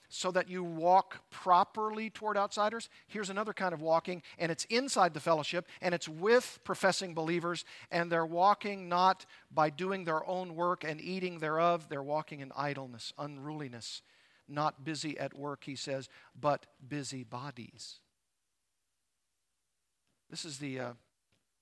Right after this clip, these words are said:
drama queen, the, the drama king, right here. They're trying to figure out what everybody else is doing.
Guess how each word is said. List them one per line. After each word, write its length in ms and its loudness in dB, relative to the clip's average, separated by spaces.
drama 320 -6
queen, 380 -14
the, 100 -18
the 60 -16
drama 340 -8
king, 320 -12
right 100 -14
here. 140 -16
They're 100 -8
trying 220 -2
to 40 -12
figure 240 -6
out 140 0
what 100 -6
everybody 300 -6
else 200 -6
is 60 -16
doing. 280 -14